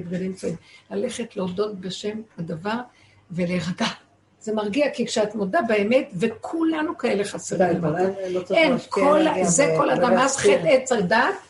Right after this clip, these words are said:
Speaker 1: הכל דפוק שם. חוץ מהשניצלים, כמו שהילדים היו אומרים.
Speaker 2: <laughs>
Speaker 1: אמא, הכל בישיבה, כל האוכל דפוק חוץ מהשניצל.
Speaker 2: <laughs>
Speaker 1: אז זאת אומרת, הכל ברמה של אין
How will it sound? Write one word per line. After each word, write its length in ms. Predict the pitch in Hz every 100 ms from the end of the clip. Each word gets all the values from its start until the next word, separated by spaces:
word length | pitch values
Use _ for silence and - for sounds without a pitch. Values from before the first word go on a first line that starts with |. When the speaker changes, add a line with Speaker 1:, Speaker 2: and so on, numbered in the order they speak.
| - _ -
Speaker 1:
הכל 460 | 320 - - 320 320
דפוק 340 | - - 220
שם. 180 | - 180 175 _ _ _ _ _ 427 427 - -
חוץ 300 | - 339 -
מהשניצלים, 640 | 311 220 - 277 - 190 185
כמו 120 | - 196
שהילדים 500 | 240 - 202 214 247
היו 160 | 254
אומרים. 240 | 214 208 139 - -
Speaker 2:
<laughs> 220 | - -
Speaker 1:
אמא, 180 | - 330
הכל 300 | 285 - 320 330
בישיבה, 460 | 269 - 262 254
כל 180 | 262 320
האוכל 320 | 311 262 262
דפוק 320 | 226 226 - -
חוץ 300 | 262 254 240
מהשניצל. 640 | 202 - 220 196 151 131
Speaker 2:
<laughs> 1300 | - 170 208 233 226 196 180 - _ _ _ _ _
Speaker 1:
אז 100 | 220
זאת 200 | 196 196
אומרת, 280 | 208 226 220 226
הכל 420 | 294 - 285 330 349 - _ -
ברמה 640 | 214 202 190 202 247 294
של 280 | 320 - - -
אין 200 | 269 302